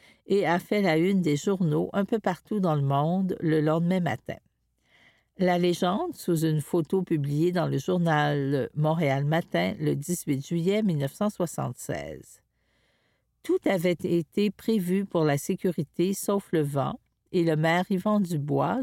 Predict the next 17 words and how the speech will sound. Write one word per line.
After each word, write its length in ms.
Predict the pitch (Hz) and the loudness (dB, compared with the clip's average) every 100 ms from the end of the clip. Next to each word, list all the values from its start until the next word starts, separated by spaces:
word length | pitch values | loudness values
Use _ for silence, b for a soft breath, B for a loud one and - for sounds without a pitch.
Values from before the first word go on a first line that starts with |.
| 208 | -4
du 60 | 143 | -6
village 360 | 143 139 143 | -2 -2 0
olympique, 560 | 170 185 165 - 170 185 _ b b b - | 0 2 0 0 -2 -2 _ b b b -2
n'a 140 | 170 | 0
pas 200 | - 208 190 - | 0 0 -2 -2
eu 80 | |
le 140 | 185 147 | 0 -2
choix. 340 | - - - - _ _ _ _ _ _ _ | -2 -8 -8 -10 _ _ _ _ _ _ _
Sourire 640 | - - 196 214 226 233 240 - | -8 -2 0 2 2 0 -2 -2
avec 340 | 160 147 147 | 0 0 -2
compassion 840 | - 180 - 175 - - 190 196 208 - | -2 -2 0 -2 -2 -2 0 2 0 -2
avant 500 | 160 147 156 165 180 - _ _ _ | -2 0 0 0 -2 -8 _ _ _
qu'Éole 580 | 190 170 143 147 151 - | 2 2 2 2 0 -2
ne 180 | 151 147 | -2 -2
cesse 540 | - 160 151 156 - | -2 0 0 0 -2
de 180 | 147 156 | -2 -2
souffler. 560 | 151 - 151 - - | -4 -8 -20 -18 -16